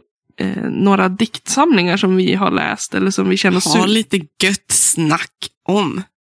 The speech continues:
Speaker 2: Va? <laughs>
Speaker 1: Ursäkta mig
Speaker 2: Ja,
Speaker 1: då.
Speaker 2: vi ska bara chilla lite.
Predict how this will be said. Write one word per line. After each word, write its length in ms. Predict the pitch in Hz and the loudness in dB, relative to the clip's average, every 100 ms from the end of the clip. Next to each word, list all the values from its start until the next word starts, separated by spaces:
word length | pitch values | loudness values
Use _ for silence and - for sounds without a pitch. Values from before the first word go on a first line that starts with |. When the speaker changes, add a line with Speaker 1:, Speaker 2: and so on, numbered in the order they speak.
| _ - | _ -4
Speaker 2:
Va? 80 | - | -4
<laughs> 20 | - - 135 233 - 262 - 233 233 - 285 254 - - - 285 - - _ - _ - - - - - - | -6 -2 0 0 2 0 0 -2 -2 -2 0 0 0 -2 -2 -2 -2 -4 _ -12 _ -2 -2 -2 -4 -4 -2
Speaker 1:
Ursäkta 540 | - - 381 330 214 | 0 2 0 0 0
mig 160 | 214 233 | 2 0
Speaker 2:
Ja, 60 | - | 0
Speaker 1:
då. 40 | |
Speaker 2:
vi 40 | 160 | 0
ska 120 | - | 0
bara 100 | 262 | 0
chilla 380 | - 269 233 240 | 0 2 2 2
lite. 460 | 254 220 196 240 | 2 2 2 2